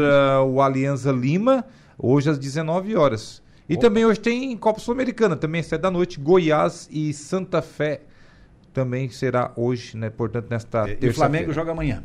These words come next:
Speaker 2: O Flamengo joga amanhã.
Speaker 1: Joga amanhã. Estreia fora também no Equador, né? Contra
Speaker 2: A maioria dos brasileiros estreiam fora.
Speaker 1: É. O, o Marcos Galvão de Oliveira, ele voltou aqui, é, e hoje, ah, tá, tá, eu, já foi a mensagem dele, tá dizendo que hoje finalmente o Inter estreia na Libertadores da América.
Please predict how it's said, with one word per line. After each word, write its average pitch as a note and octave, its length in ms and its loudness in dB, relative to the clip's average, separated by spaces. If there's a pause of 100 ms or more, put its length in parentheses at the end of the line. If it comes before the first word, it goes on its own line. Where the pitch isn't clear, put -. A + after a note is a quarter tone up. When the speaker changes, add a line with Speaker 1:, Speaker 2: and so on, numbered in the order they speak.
(140)
Speaker 2:
O - 60 -14
Flamengo A2 380 -6
joga A2 220 -2
amanhã. D3+ 180 -6
Speaker 1:
Joga G#2+ 180 -6
amanhã. B2 160 -4
Estreia B2 300 -4
fora D3 400 -2
também B2+ 280 -6
no C3+ 120 -4
Equador, C3 520 -4
né? G2 120 -6 (160)
Contra G2+ 460 -8
Speaker 2:
A - 20 -8
maioria F#3+ 260 -4
dos F#3 140 -8
brasileiros G#3 520 -2
estreiam F3+ 380 -2
fora. F2+ 300 -6 (100)
Speaker 1:
É. F#2 240 -6 (300)
O, G3 240 0
o F#3 40 0
Marcos A3 280 -2
Galvão E3+ 280 0
de D3+ 80 -2
Oliveira, E3 680 0
ele D3 420 -4
voltou D3+ 540 0
aqui, G#3+ 520 -8 (380)
é, C#3+ 400 -4
e C#3 140 -2
hoje, F3 200 0
ah, D#3 140 -2
tá, C#3 180 -4
tá, F#2+ 160 -8
eu, F#2+ 300 -6
já G#2+ 140 -6
foi C3+ 160 -4
a A#2+ 40 -2
mensagem A#2 380 -6
dele, D#3+ 240 -4
tá B2 120 -8
dizendo A2+ 200 -8
que A2 80 -12
hoje A2 160 -6
finalmente G#2+ 420 -8
o G#2+ 60 -6
Inter G#2+ 200 -10
estreia A2 280 -8
na G#2 80 -8
Libertadores G2+ 560 -6
da B2+ 80 -2
América. C#3+ 380 -2